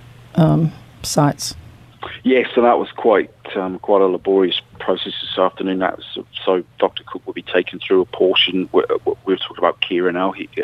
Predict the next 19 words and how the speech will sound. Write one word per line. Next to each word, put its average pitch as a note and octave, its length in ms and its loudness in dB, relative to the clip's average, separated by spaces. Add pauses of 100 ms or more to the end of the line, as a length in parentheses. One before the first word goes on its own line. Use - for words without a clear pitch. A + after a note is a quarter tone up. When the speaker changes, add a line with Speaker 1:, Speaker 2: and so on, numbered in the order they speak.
Speaker 2:
um, F#2+ 160 -2
he, F#2+ 140 -4 (100)
he - 140 -4 (100)
finished F#2+ 280 -4
his - 120 -16
evidence E2+ 340 -2
about F2 220 -4
Jane F#2 240 -2
this E2 200 -8
morning, G#2 240 2 (640)
and G2 100 -6
then G2 120 0
went G2+ 220 2
through G#2 400 2 (520)
the - 60 -6
post-mortem G2+ 840 -2 (240)
and G#2 140 -4
video G2+ 520 4 (380)
of A2 160 0